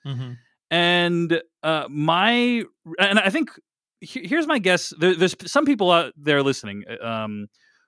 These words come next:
Speaker 2: who are not going to travel, right? Like, they're, they've already decided it's not a good idea. Um, it's not safe right now. Um,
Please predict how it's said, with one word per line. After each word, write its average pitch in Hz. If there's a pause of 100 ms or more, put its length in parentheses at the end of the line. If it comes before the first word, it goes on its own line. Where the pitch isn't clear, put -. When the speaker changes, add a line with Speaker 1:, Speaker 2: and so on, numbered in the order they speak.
Speaker 2:
who 160
are 151
not 170
going 113
to 101
travel, - (260)
right? 123
Like, 117
they're, 123
they've 123
already 160
decided 165
it's -
not 160
a 151
good 147
idea. 117 (420)
Um, 110
it's -
not 123 (200)
safe 190
right 175
now. 151
Um, 113